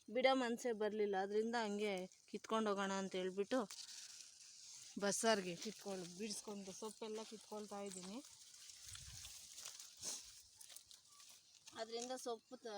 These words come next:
ಕಿತ್ಕೊಂಡು ಹೋಗೋಕ್ಕೆ ನಾನು ಕವರು, ಬ್ಯಾಗು ಆ ಥರ ಏನೂ ತಂದಿಲ್ಲ. ನಾವು ಕೆಲಸ ಮಾಡಬೇಕಾದ್ರೆ ಹಿಂಗೆ ಮಾಡ್ತಾ ಮಾಡ್ತಾ, ಕೆಲಸ ಮಾಡ್ಕೊತ ಮಾಡ್ಕೊತ, ಹಂಗೆ ಏನಾದ್ರು ಸಿಕ್ಕಿದಾಗ ಸೊಪ್ಪು, ತರಕಾರಿನ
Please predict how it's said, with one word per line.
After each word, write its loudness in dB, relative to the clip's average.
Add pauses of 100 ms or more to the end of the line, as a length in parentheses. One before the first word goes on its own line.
(160)
ಕಿತ್ಕೊಂಡು -8
ಹೋಗೋಕ್ಕೆ -6
ನಾನು -6
ಕವರು, -4
ಬ್ಯಾಗು -6
ಆ -4
ಥರ -8
ಏನೂ -2
ತಂದಿಲ್ಲ. -6
ನಾವು -10
ಕೆಲಸ -4
ಮಾಡಬೇಕಾದ್ರೆ 0
ಹಿಂಗೆ 4 (960)
ಮಾಡ್ತಾ 4
ಮಾಡ್ತಾ, 2
ಕೆಲಸ 4
ಮಾಡ್ಕೊತ -2
ಮಾಡ್ಕೊತ, -8
ಹಂಗೆ -6
ಏನಾದ್ರು -8
ಸಿಕ್ಕಿದಾಗ -6 (640)
ಸೊಪ್ಪು, 0
ತರಕಾರಿನ -2